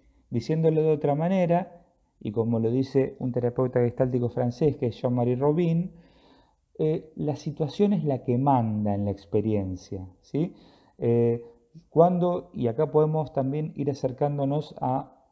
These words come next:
otro concepto o otra forma de contribuir al concepto de salud que tiene la terapia gestáltica. ¿Cuándo una persona funciona más o menos saludablemente?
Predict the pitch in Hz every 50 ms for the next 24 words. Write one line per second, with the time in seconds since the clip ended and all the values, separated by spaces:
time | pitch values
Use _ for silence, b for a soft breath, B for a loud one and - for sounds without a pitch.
0 | _ _ - - 185 170 - 156 139 - 131 131 120 - - 135 135 - - -
1 | 123 123 123 - - - - - 123 117 117 120 - - 135 131 139 123 - -
2 | 196 180 170 151 135 127 120 113 117 117 120 123 123 - - - - 117 117 120
3 | 120 117 117 - 123 117 113 120 139 175 185 160 139 123 - - 113 110 - 127
4 | 120 - 123 113 107 - - 120 147 165 160 - - - 117 104 - 120 117 113
5 | 110 110 117 117 117 107 - 113 110 107 104 - - 110 104 101 98 - 107 104
6 | - 101 101 - b b b b b b b b b - 170 180 208 208 202 190
7 | 190 185 180 175 160 139 - 135 127 123 - 160 156 165 156 - - 135 127 123
8 | 120 - - 151 156 151 139 135 139 147 143 - - 131 139 139 143 135 - -
9 | - 113 113 113 117 127 131 127 123 123 120 120 131 160 180 196 190 170 - 135
10 | 113 101 104